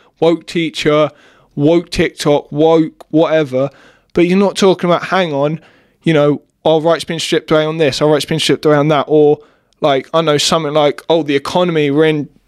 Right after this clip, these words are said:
how are you gonna pay the bills, blah, blah, blah. Like, he doesn't talk about that. He just talks about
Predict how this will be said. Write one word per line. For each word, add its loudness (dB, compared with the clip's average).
how 0
are -2
you -6
gonna -4
pay -4
the -12
bills, -4
blah, -4
blah, -4
blah. 2
Like, 0
he -4
doesn't 2
talk 0
about 0
that. -2
He -8
just -4
talks -2
about 0